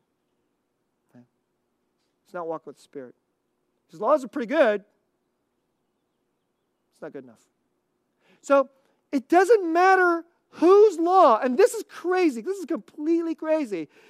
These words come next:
It doesn't even matter if it's the law of God. The Jews have the Torah, the law of God. Um,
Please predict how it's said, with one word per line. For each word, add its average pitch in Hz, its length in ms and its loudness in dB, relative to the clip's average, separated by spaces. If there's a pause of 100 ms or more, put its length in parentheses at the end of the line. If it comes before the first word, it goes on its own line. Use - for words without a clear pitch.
(340)
It 311 120 -6
doesn't 339 200 -4
even 330 160 -4
matter 302 200 0
if 262 80 -12
it's 294 120 -10
the 294 80 -4
law 277 240 4
of 175 240 -8
God. 202 760 -4 (3000)
The 214 120 -14
Jews 262 800 -6
have 233 360 -8 (160)
the 226 120 -6
Torah, 208 760 -4 (800)
the 196 120 -10
law 208 560 -2 (260)
of 160 280 -8 (340)
God. 139 680 -12 (1400)
Um, 233 320 -2